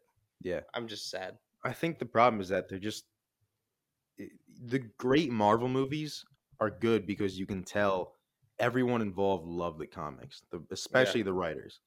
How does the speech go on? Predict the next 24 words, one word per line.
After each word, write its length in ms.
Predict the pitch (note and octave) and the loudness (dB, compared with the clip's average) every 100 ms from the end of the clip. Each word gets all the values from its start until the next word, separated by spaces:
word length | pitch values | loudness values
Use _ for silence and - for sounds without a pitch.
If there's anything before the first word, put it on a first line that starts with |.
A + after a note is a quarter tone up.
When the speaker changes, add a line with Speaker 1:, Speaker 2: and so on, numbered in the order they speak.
| _ _ _ | _ _ _
Speaker 1:
You 60 | G#2+ | -2
have 80 | |
the 100 | G2+ | 0
Russo 360 | G2+ A#2 A#2 A#2 | 2 2 2 -2
bros 400 | G2 G2+ G2 F2 | 0 0 0 -2
who 100 | F2 | -8
love 280 | E2+ E2+ E2+ | -4 -4 -4
them. 300 | F2 E2+ E2 | -10 -10 -14
James 320 | - G2+ G#2 | -6 -4 -4
Gunn 320 | - F#2+ F#2+ F2+ | -4 -4 -2 -6
with 100 | - | -8
the 60 | |
Guardians 400 | F2 E2+ F2+ E2+ | -4 -4 -4 -8
movies 360 | F2 D#2+ E2 D#2 | -10 -10 -10 -10
loves 380 | D#2+ E2+ D#2+ - | -8 -6 -8 -12
the 60 | |
comics. 540 | - D#2+ D#2+ D#2+ - _ _ _ _ _ _ - | -14 -10 -10 -12 -18 _ _ _ _ _ _ -8
And, 440 | F2 F2 E2+ E2 _ _ _ _ | -6 -6 -8 -14 _ _ _ _
uh, 240 | F#2 F#2 F#2 | -6 -6 -2
Taika 160 | D3 C3+ | 0 2
Waititi 360 | B2 B2 C3 | 0 -2 -2
even, 400 | F#2 D#2 F2+ F2 | -2 -6 -8 -8
I 120 | - F2+ | -10 -8
think, 240 | F#2+ | -8